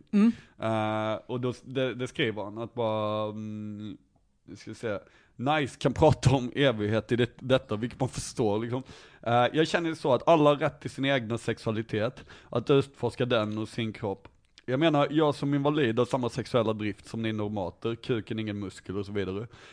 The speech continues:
Speaker 2: Men problemet är ju hur man når möjligheten att bejaka sin sexualitet när resten av kroppen inte fungerar.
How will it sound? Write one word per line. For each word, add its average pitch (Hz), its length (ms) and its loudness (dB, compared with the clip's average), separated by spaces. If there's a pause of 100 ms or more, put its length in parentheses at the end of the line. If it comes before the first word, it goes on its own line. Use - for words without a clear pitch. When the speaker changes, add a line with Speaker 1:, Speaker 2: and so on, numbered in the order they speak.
Speaker 2:
Men 123 140 -2
problemet 147 680 2
är 160 80 2
ju 135 160 0
hur 127 140 0
man 127 220 -2
når 113 300 -2
möjligheten 113 500 0
att 110 120 -4
bejaka 117 480 0
sin 107 200 -10
sexualitet 107 760 -4
när 113 100 -2
resten 113 420 -4
av 113 80 -6
kroppen 113 380 -4
inte 104 180 -8
fungerar. 98 440 -6